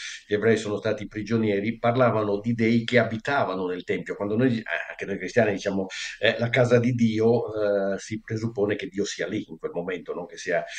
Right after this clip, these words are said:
una semplice costruzione vuota. Eh, il caso del Tempio di Gerusalemme è molto particolare, perché non solo Dio stava lì, eh, ma, eh, le tradizioni dicono, ci sono tante,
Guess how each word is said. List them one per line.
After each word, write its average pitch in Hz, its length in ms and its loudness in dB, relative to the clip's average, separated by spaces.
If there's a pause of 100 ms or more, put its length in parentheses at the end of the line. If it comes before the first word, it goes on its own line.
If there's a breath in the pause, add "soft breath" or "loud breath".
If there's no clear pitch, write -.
(160 loud breath)
una 113 160 4
semplice 110 580 4
costruzione 107 540 -2
vuota. 92 400 0 (420 loud breath)
Eh, 104 420 4 (520)
il 120 160 -2
caso 160 260 4
del 113 160 4
Tempio 117 300 4
di 110 160 -2
Gerusalemme 104 680 2
è - 20 -4
molto 98 300 -2
particolare, - 880 -2
perché - 380 -10
non 85 140 -12
solo 117 480 4
Dio 87 160 -8
stava 80 320 -4
lì, 117 280 0 (440 loud breath)
eh, 101 500 0 (360)
ma, 123 500 2 (680)
eh, - 460 -12
le 113 260 -2
tradizioni 120 640 8
dicono, 110 340 2
ci 104 120 -4
sono 107 260 -2
tante, 104 380 2